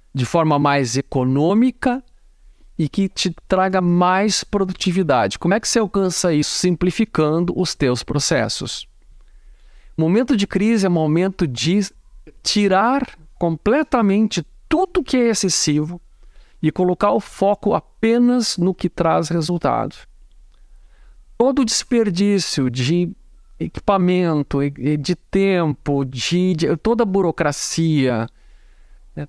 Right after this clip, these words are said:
todo o trabalho, todo o retrabalho, tudo isso é custo desnecessário.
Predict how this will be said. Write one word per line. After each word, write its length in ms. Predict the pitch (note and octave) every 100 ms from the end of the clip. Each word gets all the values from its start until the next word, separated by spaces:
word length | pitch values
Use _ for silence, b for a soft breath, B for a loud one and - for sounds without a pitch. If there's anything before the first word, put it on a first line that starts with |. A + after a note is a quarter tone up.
| -
todo 220 | A3 B3
o 40 | A#3
trabalho, 540 | G#3 F3+ F3+ F#3 F3
todo 220 | A3+ A#3+
o 20 |
retrabalho, 840 | G3 A3 - F#3 D#3 C#3+ E3 F3 D#3 -
tudo 400 | D4 E4+ E4 A#3
isso 580 | A3 A#3+ A3 - C3 - - - -
é 140 | F#3
custo 680 | - _ - B3+ A#3 - A3
desnecessário. 960 | F#3+ F3+ G3 - G3 - E3 - -